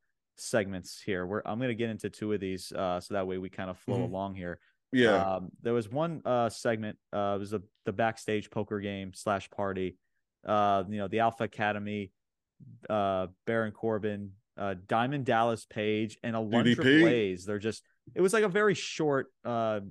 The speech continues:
Speaker 1: like, little segment, like, thirty seconds, all
Speaker 2: Just
Speaker 1: just
Speaker 2: to
Speaker 1: playing
Speaker 2: show some
Speaker 1: poker.
Speaker 2: old, old timers. Yeah.
Speaker 1: Yeah, you have, like, some background people, like, uh, Johnny Gargano's back there and Candice
Speaker 2: Mm-hmm.
Speaker 1: LeRae because, you know, we have nothing for these people. So you
Speaker 2: <laughs>
Speaker 1: guys can just be background, like, back-,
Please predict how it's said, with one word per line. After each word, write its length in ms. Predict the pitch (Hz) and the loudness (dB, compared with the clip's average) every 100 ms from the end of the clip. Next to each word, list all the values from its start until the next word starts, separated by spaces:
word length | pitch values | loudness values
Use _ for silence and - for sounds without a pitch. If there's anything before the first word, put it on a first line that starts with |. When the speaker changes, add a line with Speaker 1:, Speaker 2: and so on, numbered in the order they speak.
| - | -8
Speaker 1:
like, 200 | 110 95 - | -6 -6 -4
little 320 | 127 110 107 _ _ | -2 -2 -4 _ _
segment, 500 | - - 120 98 98 | -6 0 0 0 -6
like, 200 | 104 98 | -4 -2
thirty 180 | 123 120 | 0 0
seconds, 400 | 123 110 101 107 | -2 -2 -4 0
all 80 | 113 | 4
Speaker 2:
Just 180 | 156 - | 4 6
Speaker 1:
just 20 | |
Speaker 2:
to 140 | 143 - | 2 6
Speaker 1:
playing 160 | 135 | 6
Speaker 2:
show 60 | 120 | 6
some 160 | 135 | 6
Speaker 1:
poker. 320 | 120 120 120 104 | 8 10 8 6
Speaker 2:
old, 120 | - | 4
old 220 | 123 117 | 6 8
timers. 580 | 117 107 98 95 90 - - | 6 4 4 2 0 -6 2
Yeah. 100 | 117 | 4
Speaker 1:
Yeah, 280 | 92 90 107 | 4 4 0
you 180 | 110 123 | -2 -2
have, 260 | 123 123 113 | 0 -2 0
like, 180 | 117 | -2
some 220 | - 117 101 | -2 -8 -2
background 520 | 107 104 107 101 95 | -2 -2 -4 -6 -6
people, 380 | 104 101 101 95 | -8 -6 -6 -4
like, 200 | 92 87 - 90 | -6 -10 -14 -10
uh, 180 | 95 90 | -8 -8
Johnny 340 | 107 101 101 | -6 -6 -4
Gargano's 720 | 101 98 95 95 95 95 90 | -4 -4 -4 -6 -6 -6 -8
back 260 | 101 92 - | -6 -6 -6
there 300 | 95 92 92 | -6 -4 -4
and 200 | 92 90 - _ _ _ - | -6 -10 -16 _ _ _ -4
Candice 340 | 110 107 110 | -2 2 0
Speaker 2:
Mm-hmm. 80 | 101 | -2
Speaker 1:
LeRae 340 | 98 95 95 92 | -4 -4 -4 -4
because, 560 | 104 - 98 92 92 | -8 -6 -6 -6 -10
you 80 | 104 | -10
know, 140 | 98 | -6
we 140 | 92 98 | -4 -2
have 180 | 101 101 | -2 -2
nothing 300 | 98 95 95 | -4 -6 -6
for 180 | 98 | -6
these 160 | 98 101 | -6 -6
people. 260 | 107 107 123 | -6 -4 -4
So 140 | - | -4
you 140 | 214 | -6
Speaker 2:
<laughs> 20 | 226 | 0
Speaker 1:
guys 220 | 185 - | 0 0
can 100 | 139 | -4
just 220 | 127 - | -4 -4
be 80 | 113 | -2
background, 500 | 110 104 - 101 90 | 0 0 -2 -4 -4
like, 160 | 95 | -4
back-, 240 | 113 110 | -2 -2